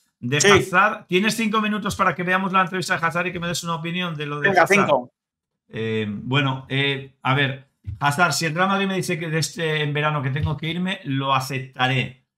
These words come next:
Speaker 1: Eh, ¿qué te dice esto, Ramón?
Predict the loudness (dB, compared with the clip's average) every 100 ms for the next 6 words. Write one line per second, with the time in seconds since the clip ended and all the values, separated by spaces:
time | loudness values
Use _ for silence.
0 | _ -4 -2 0 0 -2 -4 -4 -2 0
1 | 0 0 2 2 2 0 2 2 0 0
2 | 0 2 0 -2